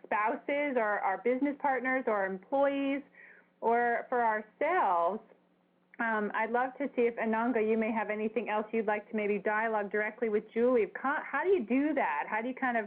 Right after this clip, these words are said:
prepare yourself not to lower your expectation, but to change your perspective when interacting with others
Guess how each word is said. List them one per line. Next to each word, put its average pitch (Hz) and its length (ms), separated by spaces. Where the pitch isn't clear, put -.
prepare 262 380
yourself 196 540
not 320 260
to 302 80
lower 254 360
your 311 180
expectation, 262 880
but 190 160
to 208 100
change 277 300
your 226 80
perspective 202 840
when 226 220
interacting 226 640
with 208 160
others 185 400